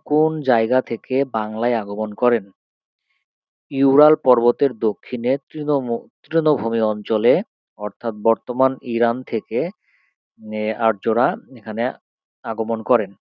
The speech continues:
আর্যরা কোন দেশের অধিবাসী? বর্তমান ইরানের। আর্যদের আদি বাসস্থান কোথায় ছিল? দক্ষিণ পূর্ব ইউরোপ। আর্যরা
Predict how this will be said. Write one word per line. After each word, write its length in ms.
আর্যরা 460
কোন 360
দেশের 300
অধিবাসী? 540
বর্তমান 460
ইরানের। 440
আর্যদের 600
আদি 500
বাসস্থান 580
কোথায় 340
ছিল? 260
দক্ষিণ 480
পূর্ব 300
ইউরোপ। 340
আর্যরা 680